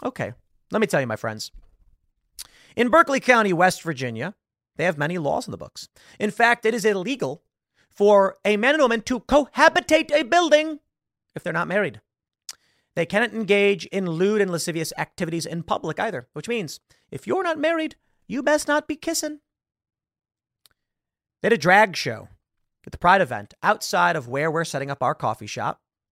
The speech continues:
It's funny because I hear that people in Martinsburg, West Virginia, are, oh, so excited for us to open our coffee shop. And I'm like, "Yeah, well, I'm having second thoughts.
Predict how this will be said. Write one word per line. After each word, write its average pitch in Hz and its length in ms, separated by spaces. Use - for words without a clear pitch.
It's 214 140
funny 240 300
because 143 300
I 147 80
hear 185 240
that 170 160
people 160 320
in 131 100
Martinsburg, 131 440
West 123 160
Virginia, 135 160
are, 208 60
oh, 269 60
so 277 160
excited 180 400
for 147 100
us 135 100
to 139 60
open 127 180
our 110 80
coffee 123 320
shop. 120 260
And 123 80
I'm 135 140
like, 135 200
"Yeah, 160 220
well, 151 200
I'm 180 140
having 139 220
second 156 340
thoughts. - 460